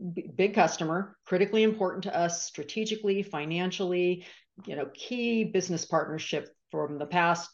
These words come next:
the current, the future, all the above. So check all the boxes. And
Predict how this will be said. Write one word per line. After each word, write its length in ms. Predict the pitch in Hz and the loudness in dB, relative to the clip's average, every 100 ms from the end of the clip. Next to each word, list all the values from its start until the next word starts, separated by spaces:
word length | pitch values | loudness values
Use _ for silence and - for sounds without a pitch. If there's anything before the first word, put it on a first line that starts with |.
| _ | _
the 100 | 139 | -14
current, 380 | - 160 151 - | -6 -4 -4 -8
the 60 | |
future, 360 | - 139 - 147 | -10 -10 -8 -2
all 240 | - 165 | 4 4
the 120 | 160 | 4
above. 320 | 143 - - - | -2 -4 -8 -6
So 300 | 170 143 - 170 | -2 0 -2 -8
check 240 | - 202 196 | -2 0 2
all 140 | 175 | 0
the 60 | - | 0
boxes. 580 | - - - - - - - - - - _ | -2 -4 -10 -12 -14 -18 -18 -18 -20 -20 _
And 460 | 180 175 175 175 | 2 4 4 4